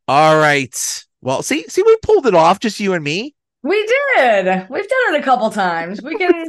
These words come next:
Speaker 1: <laughs> Yeah.
Speaker 2: we can make it happen when
Speaker 1: Oh
Speaker 2: we
Speaker 1: my God,
Speaker 2: need
Speaker 1: that
Speaker 2: to.
Speaker 1: was like old day, olden days. It was just
Speaker 2: Oh,
Speaker 1: you and me.
Speaker 2: yeah, that was.
Speaker 1: That was a
Speaker 2: That was
Speaker 1: long
Speaker 2: olden
Speaker 1: time
Speaker 2: days.
Speaker 1: ago. You, it just used to be
Speaker 2: Mm-hmm.
Speaker 1: you and me all the time.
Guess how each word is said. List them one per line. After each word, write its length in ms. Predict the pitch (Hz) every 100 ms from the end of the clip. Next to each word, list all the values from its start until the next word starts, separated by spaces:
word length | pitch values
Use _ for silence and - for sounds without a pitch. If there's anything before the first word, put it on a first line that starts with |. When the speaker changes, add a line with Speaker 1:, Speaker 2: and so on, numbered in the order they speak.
| 320
Speaker 1:
<laughs> 120 | 523 554
Yeah. 340 | 240 123 85
Speaker 2:
we 100 | 302
can 140 | 349 370
make 160 | 370
it 60 | 381
happen 340 | 349 320 269 269
when 100 | 254
Speaker 1:
Oh 100 | 190
Speaker 2:
we 60 | 233
Speaker 1:
my 80 | 185
God, 40 |
Speaker 2:
need 40 | 156
Speaker 1:
that 60 |
Speaker 2:
to. 40 | 262
Speaker 1:
was 80 | 320
like 160 | 147 -
old 280 | 143 277
day, 160 | 269 151 -
olden 320 | 220 392 262
days. 380 | 127 98 104 113
It 60 |
was 120 | 104 107
just 160 | 170
Speaker 2:
Oh, 40 | 269
Speaker 1:
you 60 |
and 80 | 277
me. 60 | 269
Speaker 2:
yeah, 320 | 269 240 196
that 240 | 185 220 214
was. 480 | 226 185 147 - 110
Speaker 1:
That 160 | 180
was 80 | 233
a 60 | 123
Speaker 2:
That 20 |
was 80 | 131
Speaker 1:
long 220 | 175 196
Speaker 2:
olden 160 | 180 202
Speaker 1:
time 120 | 277
Speaker 2:
days. 80 | 240
Speaker 1:
ago. 240 | 180 143
You, 180 | 127 160
it 100 | 165
just 180 | 196 202
used 260 | 202 170 165
to 40 |
be 80 | 151
Speaker 2:
Mm-hmm. 80 | 165
Speaker 1:
you 160 | 175 190
and 60 |
me 80 | 196
all 160 | 190 190
the 100 | 202
time. 540 | 233 226 285 190 104